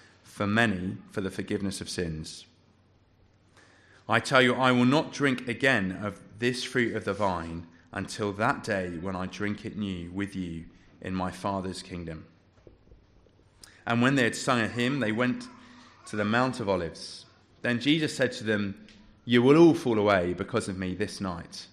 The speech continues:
for it is written, 'I will strike the shepherd, and the sheep of the flock will be scattered.'"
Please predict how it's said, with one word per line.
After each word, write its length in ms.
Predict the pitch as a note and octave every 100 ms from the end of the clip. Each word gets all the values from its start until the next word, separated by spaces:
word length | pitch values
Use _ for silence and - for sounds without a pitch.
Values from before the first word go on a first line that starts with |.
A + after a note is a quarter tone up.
| _
for 140 | - A#2+
it 80 |
is 140 | B2 G#2
written, 360 | A2+ - G2 G2
'I 160 | A2+ A2+
will 160 | A2
strike 320 | A2 A2 G2
the 60 | F#2
shepherd, 500 | - A2+ - A2+ - - - - _ _ _ _
and 180 | - G2
the 60 | F#2
sheep 460 | - B2+ B2 -
of 100 | G#2+
the 80 | G2
flock 460 | - G2+ F#2+ - - -
will 140 | G2+
be 140 | F#2 F#2
scattered.'" 580 | - E2+ - - -